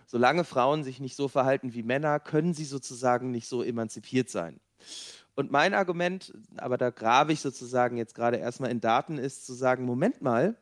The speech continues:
vielleicht zeigt sich Emanzipation gerade dadurch, dass Frauen eben nicht das Leben leben, das Männer leben, weil sie vielleicht auch gar nicht dieses Leben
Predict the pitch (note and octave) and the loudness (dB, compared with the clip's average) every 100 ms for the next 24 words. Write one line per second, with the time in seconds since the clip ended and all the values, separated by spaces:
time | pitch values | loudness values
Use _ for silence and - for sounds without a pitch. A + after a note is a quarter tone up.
0 | _ _ - _ _ C#3+ C#3+ D3+ F3 - | _ _ -20 _ _ -2 0 2 2 0
1 | E3+ D#3 D#3 D#3+ D#3 D3+ - D3+ C#3 - | -6 -4 -2 -2 -4 -6 -4 -6 -6 0
2 | D3+ B3+ F#4+ C4 G3+ G#3+ A3 G#3 F#3+ F3+ | 2 4 2 0 2 2 2 0 -2 -4
3 | E3 - D#3 E3+ F3 E3 D3 D#3 G3 B3+ | -4 -6 -4 -2 0 -2 -2 0 2 2
4 | - - A#2+ A2 - G#2 G#2 G2 F#2+ F#2+ | -2 -4 0 0 0 0 2 0 0 0
5 | F#2 F2 - _ _ _ G2+ - G#2 G2+ | 0 -4 -8 _ _ _ -4 -2 -2 0
6 | F#2 F2 F#2 C#3+ B2 C#3 D#3+ F3 D3 D3 | 2 2 0 2 4 4 4 0 0 0
7 | B2+ C3+ - B2 - A#2 A#2+ B2 - C3 | 2 0 -2 -4 0 0 0 -4 -8 -14
8 | A#2 - A2+ A2+ A2+ A2 | -12 -2 0 0 0 -6